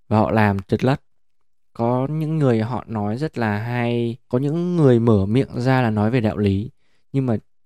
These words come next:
chính bản thân họ lại vi phạm những cái mà họ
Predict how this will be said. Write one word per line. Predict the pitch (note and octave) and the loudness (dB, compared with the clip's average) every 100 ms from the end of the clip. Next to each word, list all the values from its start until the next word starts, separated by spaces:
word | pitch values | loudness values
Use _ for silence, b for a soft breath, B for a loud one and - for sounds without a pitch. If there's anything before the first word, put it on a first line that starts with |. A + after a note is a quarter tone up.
| _ - | _ -6
chính | C3 E3+ | -2 0
bản | D3+ | 0
thân | D3+ C3+ C#3 | 2 0 0
họ | D#3 - - - | -2 -2 -8 -8
lại | B2 - C#3+ | -10 -10 -4
vi | C#3+ C#3+ | -2 -2
phạm | - - | -4 -8
những | C3 C#3 D3+ - | -8 -10 -10 -8
cái | A2+ G2+ A#2 - _ _ - | -4 -2 -4 -8 _ _ -8
mà | A#2+ | -4
họ | A2 A2 | -2 -4